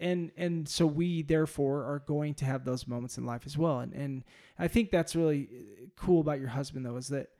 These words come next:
like, he recognized that within himself, but it's not that it, he, it's not that because he was uncertain of this one thing, he felt like he needed to do a one eighty in his life and totally change everything about who he is.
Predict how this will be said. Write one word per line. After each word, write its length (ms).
like, 120
he 140
recognized 680
that 220
within 300
himself, 520
but 100
it's 180
not 200
that 120
it, 140
he, 200
it's 180
not 160
that 140
because 460
he 60
was 280
uncertain 680
of 220
this 220
one 260
thing, 500
he 240
felt 260
like 180
he 120
needed 360
to 140
do 340
a 60
one 340
eighty 280
in 100
his 200
life 500
and 200
totally 520
change 420
everything 480
about 360
who 200
he 220
is. 460